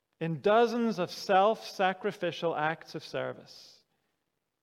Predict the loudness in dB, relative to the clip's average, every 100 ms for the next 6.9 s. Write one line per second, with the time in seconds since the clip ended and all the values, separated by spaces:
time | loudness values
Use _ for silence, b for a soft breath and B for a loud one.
0 | _ _ _ _ _ _ _ _ _ -8
1 | -4 -2 -2 -4 -2 -2 0 -2 -2 -4
2 | -8 -12 -12 -12 -14 -14 -16 -16 -18 -20
3 | _ _ _ _ _ _ _ _ _ _
4 | _ _ _ _ _ 0 2 2 2 2
5 | 2 2 2 -4 -6 -6 -4 -4 -4 -8
6 | -8 -8 -10 -8 -10 -8 -8 -8 -12